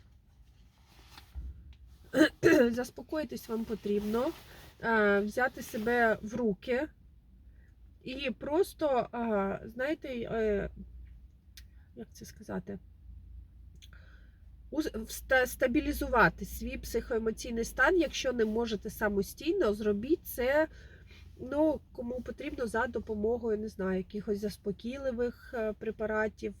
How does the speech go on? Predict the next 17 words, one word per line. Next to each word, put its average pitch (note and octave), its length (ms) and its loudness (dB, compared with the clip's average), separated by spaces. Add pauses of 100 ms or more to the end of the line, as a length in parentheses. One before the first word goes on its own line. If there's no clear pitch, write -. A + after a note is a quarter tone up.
е, F3+ 140 2
якихось, F#3+ 580 -6
не G3+ 60 -8
знаю, F#3 300 -2
там, F#3+ 160 -4
валір'яночки G#3+ 760 0
попити G#3 440 -6
або F#3+ 280 0
що, G3+ 360 0 (640)
але A3+ 420 2
не A3 280 4
вдавайтесь G#3+ 640 -2
ні G#3 80 -2
в G3 60 -2
які G3+ 320 0
там G3+ 280 -4
залежності. F3+ 760 0